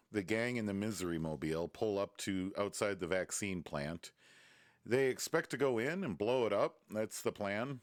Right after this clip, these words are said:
They, <laughs> there's, they talk about the plan in great detail. And then they realize that a truck is already leaving, so the com-, <laughs> plan is completely out the window. Uh, they go in,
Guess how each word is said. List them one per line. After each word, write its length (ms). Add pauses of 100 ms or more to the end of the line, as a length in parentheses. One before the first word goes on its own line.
(460)
They, 200 (260)
<laughs> 260
there's, 320
they 180
talk 300
about 240
the 80
plan 360
in 140
great 260
detail. 540 (600)
And 220
then 320
they 120
realize 520
that 220
a 100
truck 280
is 100
already 240
leaving, 460
so 180
the 120
com-, 200
<laughs> 20
plan 360
is 140
completely 520
out 160
the 100
window. 520 (1120)
Uh, 320
they 140
go 220
in, 460